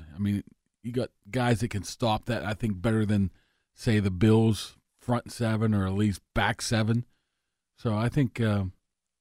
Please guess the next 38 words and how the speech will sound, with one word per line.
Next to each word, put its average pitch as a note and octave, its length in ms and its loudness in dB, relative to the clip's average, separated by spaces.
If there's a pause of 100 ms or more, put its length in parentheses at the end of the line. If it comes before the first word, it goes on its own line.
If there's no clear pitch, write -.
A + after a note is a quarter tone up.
(240)
some D3 100 -4
quick - 300 0
passes A#2+ 420 0
that A2 220 -6
get A#2 160 -2
him A2 180 4
out G#2+ 240 -2
in G2+ 120 -2
the F2+ 60 -2
flat, G2+ 400 -6
let G2 180 -8
him G2 200 -2
try G2 220 -6
to F#2+ 120 -4 (380)
make G#2+ 220 2
some G2 200 0
moves. G2 400 2 (300)
And, G3+ 80 -2
and, F#3 220 0
and E3+ 180 4
the, D3 200 -2 (140)
and D#3+ 140 -4
the D3+ 380 -4
key G3 240 2
will D3+ 280 6
be, G#2+ 220 4
I C3+ 80 6
think A#3 220 2
they'll F#3+ 100 6
be C#3+ 140 6
able B2 180 6
to A2 60 -4
take A#2 200 0
Diggs G2+ 300 0
out G#2 160 0
and G#2+ 100 -2
at A2 60 0
least B2 300 0